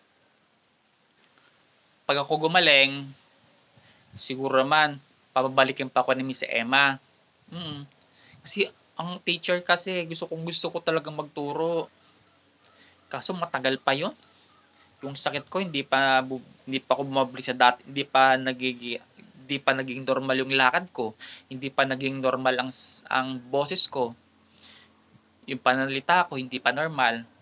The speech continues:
So, matagal pa po yun. Kaya ang ginagawa ko ngayon,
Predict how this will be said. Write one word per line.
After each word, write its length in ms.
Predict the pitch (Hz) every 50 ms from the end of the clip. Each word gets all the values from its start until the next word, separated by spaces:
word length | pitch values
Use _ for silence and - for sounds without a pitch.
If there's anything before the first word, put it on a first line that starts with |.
| _ _ _ _ _ _ _ _ _ _ _
So, 160 | - - 165
matagal 400 | 151 156 160 - 175 160 156 156
pa 160 | 156 - 151
po 240 | - - 160 156 156
yun. 320 | 151 143 143 143 143 139 139 - _ _ _ _ _ _ _ _ _ _ _ _ _ - - - _ _
Kaya 100 | - 147
ang 100 | 147 143
ginagawa 440 | 156 156 165 170 170 185 180 190 190
ko 40 | 190
ngayon, 400 | 190 190 180 165 156 156 156 160